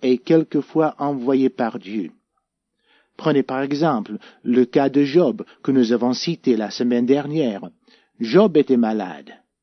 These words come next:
et cette maladie était permise par Dieu. L'apôtre Paul lui-même était malade.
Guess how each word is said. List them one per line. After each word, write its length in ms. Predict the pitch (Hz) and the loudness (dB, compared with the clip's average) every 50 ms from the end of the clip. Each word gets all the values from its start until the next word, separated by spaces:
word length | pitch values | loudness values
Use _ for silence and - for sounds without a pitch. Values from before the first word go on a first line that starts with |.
| _ _ _ _ _ _ _ - | _ _ _ _ _ _ _ -6
et 100 | 117 120 | -6 -4
cette 240 | - - 165 127 - | 0 2 0 0 2
maladie 560 | 151 143 139 139 135 135 131 131 147 160 - - | 0 0 0 2 0 -2 -2 -4 -6 -8 -6 -4
était 260 | 139 135 - - 139 | -4 -2 0 0 -2
permise 840 | 131 - - 160 156 156 151 156 156 165 175 180 180 175 160 160 156 - _ _ _ _ _ | -2 2 2 2 2 2 0 -2 -2 0 0 0 0 0 -2 -6 -10 -12 _ _ _ _ _
par 280 | - 147 147 139 147 135 | -4 -4 -2 -2 -6 -8
Dieu. 340 | 123 131 123 156 160 113 - - _ _ _ _ _ _ _ _ _ _ _ - - - _ | -8 -8 -2 0 0 0 0 -4 _ _ _ _ _ _ _ _ _ _ _ -20 -20 -12 _
L'apôtre 460 | 160 160 160 - 156 151 - 170 165 | -2 -2 2 4 2 2 4 2 0
Paul 300 | 160 - 202 214 214 185 | 2 2 2 4 4 4
lui-même 580 | 147 165 175 170 170 190 226 254 220 135 107 - - _ _ _ 165 | 4 4 2 2 4 2 4 4 4 2 2 -6 -10 _ _ _ 0
était 260 | 156 147 - 151 147 | 0 2 2 2 2
malade. 680 | 143 139 131 127 123 120 110 98 95 92 - - - | 2 0 0 0 -2 -2 -4 -6 -8 -10 -12 -16 -16